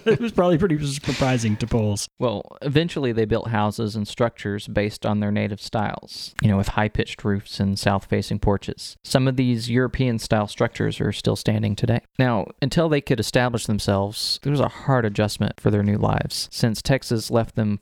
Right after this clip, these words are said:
Speaker 2: far from their neighbors in a flat land with wide open spaces, very different from where they came from. But a second group arrived in eighteen fifty-five, and then the third and final main group arrived in eighteen fifty-six. After the mild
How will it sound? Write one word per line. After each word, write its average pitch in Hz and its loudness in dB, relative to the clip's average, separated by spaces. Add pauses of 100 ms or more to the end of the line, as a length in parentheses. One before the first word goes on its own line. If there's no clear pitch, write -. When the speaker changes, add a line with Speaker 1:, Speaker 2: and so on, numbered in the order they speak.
Speaker 2:
far 127 2
from 127 -2
their 117 2
neighbors 101 0
in 104 0
a 98 -2
flat - 0
land 101 2
with 104 -2
wide 104 2
open 110 0
spaces, - -4
very 107 2
different 101 0
from 98 0
where 101 2
they 95 -2
came 98 -2
from. - -6
But 117 2
a 110 -2
second 147 0
group 110 0
arrived 101 2
in 104 0
eighteen 104 -2
fifty-five, 98 -2
and 104 2
then 101 2
the 101 2
third 117 0
and 104 -2
final 120 0
main 120 0
group 101 0
arrived 101 0
in 98 0
eighteen 101 -2
fifty-six. - -6
After 123 2
the 120 2
mild 127 0